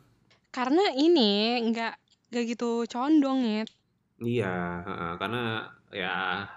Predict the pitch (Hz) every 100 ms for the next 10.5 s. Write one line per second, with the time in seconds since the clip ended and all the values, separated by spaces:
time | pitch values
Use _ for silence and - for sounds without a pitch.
0 | - _ 120 117 113 117 113 - 120 101
1 | 92 90 87 226 220 220 226 190 196 196
2 | _ _ _ _ - 262 302 - - -
3 | 226 247 240 220 294 - _ _ - 349
4 | - - 220 254 254 330 269 226 247 240
5 | - 233 233 _ 220 240 214 208 220 262
6 | - - 240 247 247 254 - - 247 -
7 | 240 - - 254 - 240 - 226 208 202
8 | 208 269 - _ _ _ _ _ _ _
9 | _ _ _ _ _ _ - 233 226 247
10 | 262 247 208 214